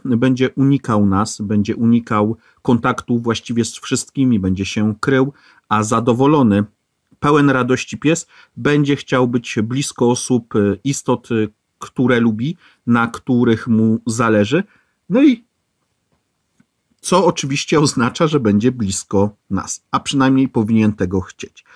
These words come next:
Trzecia oznaka to duże, błyszczące oczy, źrenice, takie wesołe oczy. Do tego pies dąży, do tego kontaktu wzrokowego z nami, dąży do tego, żeby, y, patrzeć nam w oczy.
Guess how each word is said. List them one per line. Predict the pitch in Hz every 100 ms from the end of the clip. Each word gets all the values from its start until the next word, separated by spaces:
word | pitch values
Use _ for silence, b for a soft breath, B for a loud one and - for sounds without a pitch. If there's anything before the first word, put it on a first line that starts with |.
| B B B
Trzecia | - 214 214 190
oznaka | 160 156 160 165
to | 156 135 123
duże, | 123 135 135
błyszczące | 123 113 117 - 120 110 - 107
oczy, | 127 120 - 110
źrenice, | - 117 110 107 101 135 185 - _ _ _ _ _ -
takie | 113 127 117 -
wesołe | 104 135 - 139 127
oczy. | 101 104 - - -
Do | 117 120
tego | 117 131 127
pies | 123 123 117
dąży, | 110 120 123 117
do | 110 107
tego | 113 104
kontaktu | 107 120 113 127 - 127
wzrokowego | 120 123 117 123 120 113 120
z | 123
nami, | 120 117 123 b b b b
dąży | 110 131 127 131
do | 120
tego, | 117 117 120
żeby, | 113 113 113
y, | 110 104 - 107 104 104
patrzeć | - 135 - 120 110
nam | 117 113
w | 117
oczy. | 117 -